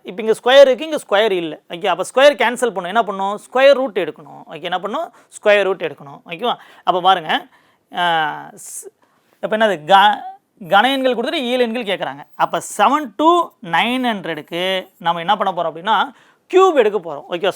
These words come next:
ஸ்கொயர் ரூட் எடுக்க போறோம். ஓகேவா? அப்ப பார்க்கலாமா? இங்க பாருங்க, ரெண்டு ஜீரோவுக்கு ஒரு ஜீரோ வந்துரும். ரெண்டு ஜீரோவுக்கு ஒரு ஜீரோ வந்துரும். ஓகேவா? அப்ப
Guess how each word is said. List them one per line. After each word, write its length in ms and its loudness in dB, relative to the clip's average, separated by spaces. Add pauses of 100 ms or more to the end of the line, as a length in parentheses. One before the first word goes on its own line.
ஸ்கொயர் 160 6
ரூட் 180 -2
எடுக்க 280 -6
போறோம். 180 -14
ஓகேவா? 320 0 (180)
அப்ப 180 4
பார்க்கலாமா? 480 4 (200)
இங்க 140 -4
பாருங்க, 220 2
ரெண்டு 240 -2
ஜீரோவுக்கு 340 0
ஒரு 160 0
ஜீரோ 280 -4
வந்துரும். 280 -14
ரெண்டு 240 -6
ஜீரோவுக்கு 580 -2
ஒரு 200 -2
ஜீரோ 400 -2
வந்துரும். 320 -14
ஓகேவா? 340 -4 (280)
அப்ப 500 4